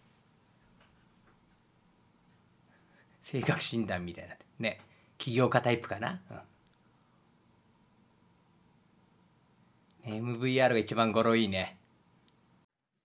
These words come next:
全盛期のレアルビービーシーとバルサビーエムエスエヌの違いは、ビービーシーって B、ビービーシーみたいな感じだった。なんか、ベイルは孤立してる感じだったの。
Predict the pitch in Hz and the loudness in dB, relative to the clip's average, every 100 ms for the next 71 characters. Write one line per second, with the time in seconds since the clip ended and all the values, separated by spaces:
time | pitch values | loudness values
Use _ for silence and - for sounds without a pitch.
0 | _ _ _ _ _ _ _ _ - _ | _ _ _ _ _ _ _ _ -20 _
1 | _ _ _ - 196 247 339 339 320 214 | _ _ _ 6 8 8 8 8 10 10
2 | 170 151 156 156 147 156 160 160 147 123 | 12 12 12 12 8 6 6 6 4 2
3 | - - 160 165 165 165 170 170 160 156 | -8 6 10 10 10 8 8 8 8 8
4 | 156 170 156 131 120 120 120 110 104 156 | 8 8 8 10 10 12 12 12 10 8
5 | 247 320 320 311 - 127 104 98 - - | 10 10 10 6 8 6 6 4 4 12
6 | 294 277 101 - _ _ _ _ _ _ | 12 12 8 -2 _ _ _ _ _ _
7 | _ _ _ - 180 285 202 123 175 185 | _ _ _ 4 10 12 10 8 8 8
8 | - 170 113 98 92 87 - _ _ - | 8 6 6 2 0 -4 -8 _ _ 4
9 | 202 - 104 120 285 349 220 139 - 214 | 6 6 8 12 12 12 12 12 12 12
10 | 240 - 233 208 208 175 - 90 | 10 6 6 8 6 6 0 -6